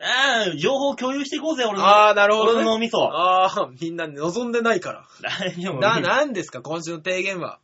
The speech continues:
Speaker 1: え、み-、いいやろ、もうみんな犯罪予備軍なんだからさ。
Speaker 2: <laughs> 何がよ。
Speaker 1: これ、こんな番組聞いてる連中はぜ-、どうせそんなもんだろ、これ。
Speaker 2: 危ね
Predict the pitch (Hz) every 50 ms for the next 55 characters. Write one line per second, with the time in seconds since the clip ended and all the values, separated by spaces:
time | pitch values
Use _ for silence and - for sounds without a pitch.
0 | _ _ - 120 139 226 269 277 - 147 180 302 - - - - - 269 - 453
1 | 359 269 233 262 349 339 294 240 185 185 196 208 190 156 165 160 - 214 247 240
2 | 262 262 254 254 262 320 302 311 254 208 180 160 147 147 - 170 - - 190 -
3 | - 175 - 233 240 214 285 285 277 277 277 302 294 311 294 311 311 294 226 -
4 | 320 311 - - - - - - 208 311 370 427 392 381 285 247 262 220 190 170
5 | - - - - - 170 175 - _ _ - - - 226 - - - - 302 339
6 | 359 349 339 330 330 330 339 330 320 311 311 320 330 302 320 320 277 294 320 320
7 | - - 302 311 277 214 233 277 269 160 180 311 339 349 311 285 339 330 339 339
8 | 359 381 381 277 233 254 370 320 - - - 294 349 359 370